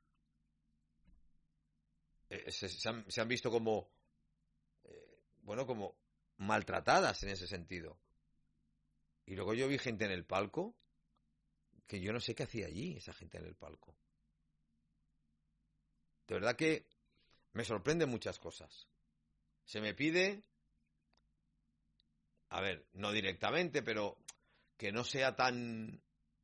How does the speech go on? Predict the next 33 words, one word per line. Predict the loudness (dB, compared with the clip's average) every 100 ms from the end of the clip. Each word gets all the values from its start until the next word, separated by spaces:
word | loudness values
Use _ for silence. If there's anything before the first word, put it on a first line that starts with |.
| _ -14
entiéndeme, | -6 -4 -2 -2 -4
entiéndame | -6 -4 -2 -2
lo | -2
que | 0
les | -2
quiero | -2 -2
decir. | -2 -4 -6 -8 _ _ _ _ _ _ -20 _ -20 -20 _ _ -20 -20 _ _ _ _ _ _
Yo | -6 0
no, | 2 2 2
yo | 6
no | 8
veo | 8 4
todo | 0 -4
mal. | -4 -6 -6 -12 -20 _ _ _ _ _ _ _ _ _ _ _ _ _ _ _ _ _ _ _
Pero | 2 4
a |
veces | 4 4 4
me | 4
hacen, | 4 -2 -2 -10 -12
me | -4 -2
hacen | 0 0
creer | 4 6 6
que | 8
de | 6
verdad | 6 6 4 4
lo | -4
están | 0 -2
haciendo | 0 -2 0
mal. | -2 -6 -12 -20 _ _ _ _ _ _ _ _ _ -8
Y | 0
yo | 4
pretendo | 4 6 6 8
ver | 8 4 2